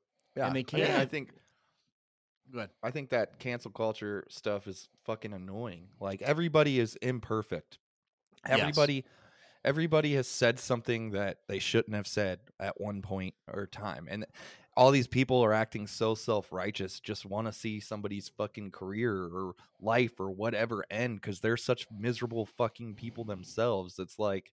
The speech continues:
Speaker 2: Right. Well, and they want it
Speaker 1: which
Speaker 2: to end the second that someone finally gets something amazing. So again, Kevin
Speaker 1: Yeah.
Speaker 2: Hart, you know, got, uh, got asked to be the host of the Oscars.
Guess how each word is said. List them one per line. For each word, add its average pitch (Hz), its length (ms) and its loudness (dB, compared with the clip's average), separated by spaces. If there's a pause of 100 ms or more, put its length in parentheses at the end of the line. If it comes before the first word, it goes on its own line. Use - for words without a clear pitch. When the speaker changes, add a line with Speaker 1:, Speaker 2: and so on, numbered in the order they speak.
(120)
Speaker 2:
Right. 101 360 -6
Well, 151 140 4
and 160 80 2
they 156 100 2
want 175 240 2
it 190 40 -2
Speaker 1:
which 180 100 -6
Speaker 2:
to - 120 -8
end 160 440 -2
the 123 80 0
second 139 440 -4
that 123 100 -6
someone 135 380 -4
finally 127 320 -4
gets 117 240 -8
something 117 340 -6
amazing. 104 460 -6
So 104 180 -8
again, 107 420 -8
Kevin 110 280 -4
Speaker 1:
Yeah. 92 120 -2
Speaker 2:
Hart, 110 300 -4 (400)
you 117 100 -8
know, 113 60 -4
got, 104 260 -6
uh, 113 120 -12
got 104 300 -4
asked 104 320 -8
to 113 100 -8
be 104 220 -10
the 104 100 -8
host 107 320 -8
of 101 80 -12
the 95 80 -10
Oscars. 95 560 -10